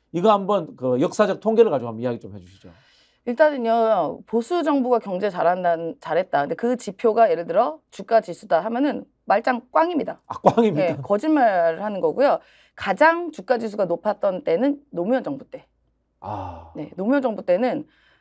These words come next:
Speaker 2: 일단은, 어, 경제 성장률마저도 제일 높았고 주가 지수가 거의 백 프로 넘게
Speaker 1: 그거는 뭐 사실
Speaker 2: 성장했었습니다.
Speaker 1: 노무현 정부도 잘했지만 김대중 정부가 닦아놓은 좀 덕도 있죠.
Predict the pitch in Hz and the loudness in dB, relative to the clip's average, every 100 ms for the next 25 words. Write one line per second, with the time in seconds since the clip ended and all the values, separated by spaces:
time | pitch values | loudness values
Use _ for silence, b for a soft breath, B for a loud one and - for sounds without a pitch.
0 | b 202 - 220 220 214 214 208 202 - | b -6 2 2 2 -6 -6 -6 -6 -4
1 | 160 151 143 - - 196 214 233 269 247 | -2 -2 -4 -6 -10 -6 -4 2 4 4
2 | 240 - 403 415 403 349 285 233 160 147 | 2 -6 -10 -6 -4 -2 0 0 0 2
3 | 175 214 190 - 185 170 - 175 - 233 | 0 0 -6 -6 -6 -6 -8 -6 2 2
4 | - b b b b - 208 311 247 214 | 2 b b b b -18 2 4 4 -2
5 | 214 262 190 - 196 208 180 - - 233 | 2 2 2 -2 -2 -2 -2 -4 -8 -12
6 | - 285 247 - - - _ _ _ _ | -10 -6 -4 -4 -12 -20 _ _ _ _
7 | _ _ _ - 175 185 220 175 185 175 | _ _ _ -8 -4 -2 0 2 4 4
8 | 156 196 220 202 196 185 143 143 147 165 | 4 2 0 -2 -2 -2 0 -2 -2 -2
9 | 175 175 _ _ _ _ 139 151 185 196 | -2 -4 _ _ _ _ -2 2 4 2
10 | 202 202 214 202 196 190 196 185 185 180 | -2 -2 2 2 2 0 2 2 2 0
11 | 175 170 156 170 127 160 156 175 175 117 | -4 -8 -6 -6 -4 -4 0 0 0 -8